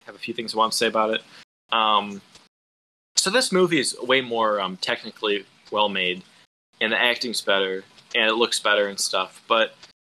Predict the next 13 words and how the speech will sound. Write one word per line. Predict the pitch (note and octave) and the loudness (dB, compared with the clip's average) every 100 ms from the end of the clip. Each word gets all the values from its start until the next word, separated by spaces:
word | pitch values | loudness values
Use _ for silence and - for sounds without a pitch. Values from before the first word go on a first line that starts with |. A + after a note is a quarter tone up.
| _ _ _ G#3 | _ _ _ -4
it | |
just | - C4 - | -2 0 0
takes | C4 B3+ D#3+ | 0 2 2
away | C#3 D#3+ | 4 2
from | D3+ C3 | -2 -6
the | A#2 G#2+ G#2 F#2+ - - _ _ _ _ _ | 0 2 2 -2 -12 -20 _ _ _ _ _
charm | - - F2+ G#2+ D3+ E3 - B2 | -2 0 2 0 -2 -6 -8 -2
of | D#3 D#3 | -2 -2
the | F#3 | -6
original, | F#3+ F#3+ G#3+ G#3+ - - | -4 -4 -4 -6 -8 -6
I | G#3+ | -4
think. | A#3 B3 - - - _ - | -4 -8 -10 -14 -20 _ -2
Um, | B2 B2 A#2+ A#2 | 2 2 0 -4